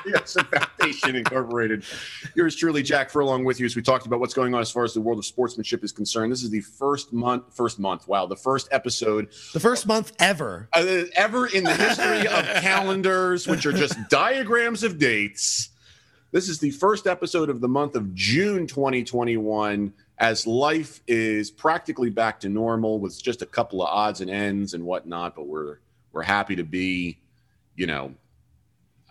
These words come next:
Speaker 1: resuming normalcy in some way, shape, or form.
Speaker 2: Yeah.
Speaker 1: Um,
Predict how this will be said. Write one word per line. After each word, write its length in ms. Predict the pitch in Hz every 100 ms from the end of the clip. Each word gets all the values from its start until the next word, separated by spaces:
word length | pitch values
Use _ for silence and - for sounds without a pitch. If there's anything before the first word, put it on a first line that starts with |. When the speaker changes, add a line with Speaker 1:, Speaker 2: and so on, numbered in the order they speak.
| - 101 92
Speaker 1:
resuming 880 | 101 117 101 104 127 123 113 104 101 95 -
normalcy 680 | 101 107 104 98 - 98
in 100 | 92
some 220 | 90 101 95
way, 140 | 92
shape, 320 | 87 95 90
or 60 | 82
form. 500 | - 87 85 82 80 _ _ _
Speaker 2:
Yeah. 220 | - 160 190
Speaker 1:
Um, 500 | 85 82 80 78